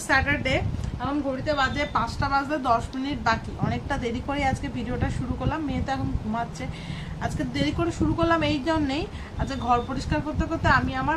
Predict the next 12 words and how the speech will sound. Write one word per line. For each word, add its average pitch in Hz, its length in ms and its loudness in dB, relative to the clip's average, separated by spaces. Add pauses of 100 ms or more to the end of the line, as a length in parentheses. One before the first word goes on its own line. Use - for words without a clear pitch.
বিয়ের 254 340 -2
অ্যালবামটা 277 500 2 (500)
মানে, 233 200 -4 (220)
আহ, - 640 -6 (160)
পরিষ্কার 302 340 2 (100)
করছিলাম 240 460 -4
আর 208 120 -4
কি। 214 100 -12 (680)
সেই 302 140 0 (100)
আলমারির 254 380 2
মাথায় 294 280 0
তোলা - 180 2